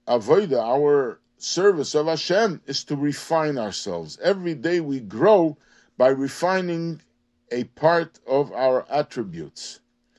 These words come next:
until we go through all the attributes, forty-nine days. Aseita, a woman who has been accused, and she goes through the process of Seita,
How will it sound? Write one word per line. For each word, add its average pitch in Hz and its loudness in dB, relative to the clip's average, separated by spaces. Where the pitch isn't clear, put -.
until 175 4
we 156 -2
go 175 4
through 175 0
all 165 2
the 139 -2
attributes, 214 -2
forty-nine 170 -2
days. 120 -10
Aseita, 190 4
a 151 8
woman 208 6
who 170 6
has 147 2
been 170 8
accused, 120 -4
and 185 6
she 165 -2
goes 170 4
through 175 2
the 165 4
process 170 0
of 117 -2
Seita, 151 -4